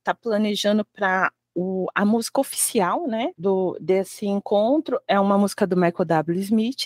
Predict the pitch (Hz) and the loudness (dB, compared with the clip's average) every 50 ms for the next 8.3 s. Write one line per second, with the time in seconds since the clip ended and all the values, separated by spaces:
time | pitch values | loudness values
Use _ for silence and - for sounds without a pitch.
0 | 403 427 - - 247 240 247 262 294 254 269 277 285 277 - 285 240 240 262 262 | -2 0 0 2 2 2 2 2 2 2 4 2 2 2 2 2 2 4 4 2
1 | 247 214 220 262 262 254 247 240 240 202 - 226 247 240 240 247 - - 294 262 | 2 2 2 2 2 2 2 2 0 0 0 0 0 2 0 0 0 0 0 2
2 | 254 226 214 214 226 202 185 - - - _ 202 208 208 214 226 226 - - - | 2 0 0 -2 -4 -4 -6 -10 -16 -10 _ 0 2 2 2 2 0 -2 -8 -4
3 | - 330 320 370 381 - - - 269 254 254 311 339 339 330 294 262 202 196 214 | 0 0 0 0 0 -4 -2 0 2 2 2 0 0 -2 -2 -2 -2 -2 0 2
4 | 226 240 285 311 320 339 339 - _ - 226 262 247 269 311 320 302 294 277 220 | 2 2 2 0 -2 -4 -6 -6 _ -8 -6 -4 -4 -2 -2 -2 -2 -2 -2 -4
5 | 247 247 247 247 262 240 269 254 - - 302 302 - - - - 285 240 233 233 | -2 0 0 0 0 0 -2 -2 0 0 0 -2 -2 -2 -2 0 2 2 2 2
6 | 226 233 247 254 254 285 311 311 - - 254 254 208 247 240 254 262 - - - | 0 0 -2 -2 -2 -4 -4 -4 -2 0 0 0 0 0 0 0 -2 -4 -4 -2
7 | 302 269 294 302 302 294 294 277 320 320 339 339 - - - - 262 233 226 220 | -2 0 0 0 0 0 0 0 2 2 0 0 -2 -4 -4 -2 0 0 0 0
8 | 226 220 233 254 349 | 2 2 2 2 0